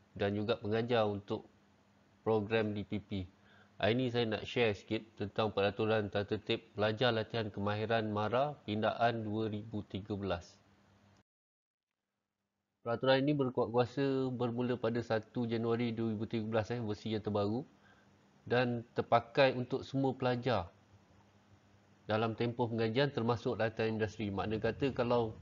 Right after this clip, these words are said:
sampai habis belajar ada empat semester, latihan industri pada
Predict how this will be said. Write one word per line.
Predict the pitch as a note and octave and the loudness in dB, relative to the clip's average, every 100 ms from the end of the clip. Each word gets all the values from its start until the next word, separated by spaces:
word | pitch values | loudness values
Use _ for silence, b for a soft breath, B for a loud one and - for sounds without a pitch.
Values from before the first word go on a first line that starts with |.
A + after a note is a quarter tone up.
| B B B | B B B
sampai | - A2+ A#2 A2+ B2 | -2 0 0 2 2
habis | A#2 A#2 B2 - | 4 2 0 -2
belajar | B2 B2 B2 C3 B2 | 2 2 4 4 4
ada | B2 B2+ | 2 2
empat | B2 A#2 | 2 2
semester, | B2 B2 - E3 F3+ D#3 | 0 -2 0 0 0 0
latihan | B2 B2+ B2+ | 0 0 0
industri | C3 B2 C3 | -2 -4 -2
pada | B2 | 0